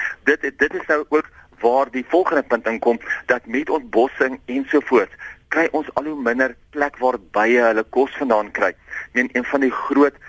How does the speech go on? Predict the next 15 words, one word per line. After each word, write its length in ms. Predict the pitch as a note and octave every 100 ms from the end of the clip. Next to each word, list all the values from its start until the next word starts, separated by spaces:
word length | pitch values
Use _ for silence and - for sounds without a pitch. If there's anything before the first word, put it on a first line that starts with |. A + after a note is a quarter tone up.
| - - _
uh, 220 | G2+ F#2+ G2 _ _
kosvoorrade 1500 | D#3 C#3+ - - - - - _ - D#3 D3+ C3+ A#2 A2+ G#2 -
was 200 | A2 B2+ -
al 100 | B2+
die 120 | B2+
bloekombome 680 | - B2 - F#3 C#3+ C#3+ C#3
gewees. 400 | - B2 A2 F2 - - - -
Maar 160 | C3
kyk 220 | - D3+
hoeveel 320 | D#3 C#3+ D#3 C#3+
bloekombome 600 | A#2+ C3 D#3 C3+ C3 C3 -
sny 140 | C3+
ons 160 | C3+ -
deesdae 320 | C3 - C#3+
af 200 | B2